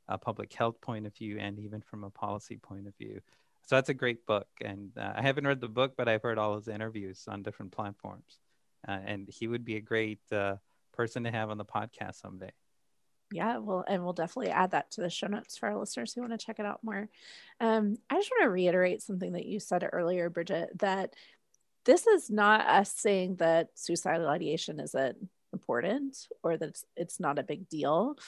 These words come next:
Speaker 2: but that when we can look at it in the context of the patient experience and bring that context to our conversation with the patient, our conversation with the provider, with the family,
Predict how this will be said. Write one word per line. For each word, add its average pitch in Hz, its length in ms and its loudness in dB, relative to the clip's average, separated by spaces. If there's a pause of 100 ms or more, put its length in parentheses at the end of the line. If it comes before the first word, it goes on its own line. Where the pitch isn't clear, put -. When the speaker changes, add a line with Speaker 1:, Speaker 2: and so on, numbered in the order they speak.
(460)
Speaker 2:
but 214 160 6
that 208 160 8
when 214 200 4
we 214 100 4
can 208 240 0
look 226 280 6
at 294 160 8
it 254 180 4
in 196 160 2
the 170 100 2
context 175 840 -2
of 170 180 0
the 180 100 -4
patient 170 360 -4
experience 151 880 -4 (100)
and 196 180 2
bring 247 260 4
that 262 200 4
context 196 600 0
to - 120 0
our 165 100 6
conversation 175 760 0
with 175 140 -6
the 180 80 -4
patient, 226 560 0 (160)
our 185 60 -2
conversation 160 1080 -4
with - 180 -4
the 143 80 0
provider, 185 880 6
with 160 200 -4 (100)
the 147 100 0
family, 196 760 2